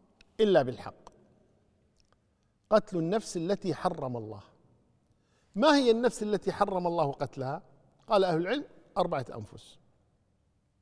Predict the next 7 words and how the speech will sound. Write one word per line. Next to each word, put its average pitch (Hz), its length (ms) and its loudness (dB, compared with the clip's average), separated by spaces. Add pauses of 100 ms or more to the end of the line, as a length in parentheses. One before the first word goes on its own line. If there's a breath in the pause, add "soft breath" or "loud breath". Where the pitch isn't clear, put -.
(600)
أربعة 165 420 2
أنفس 185 540 -2 (640)
هي 190 160 4
التي 185 320 0
حرم 170 360 -2
الله 170 260 0
قتلها، 180 640 -2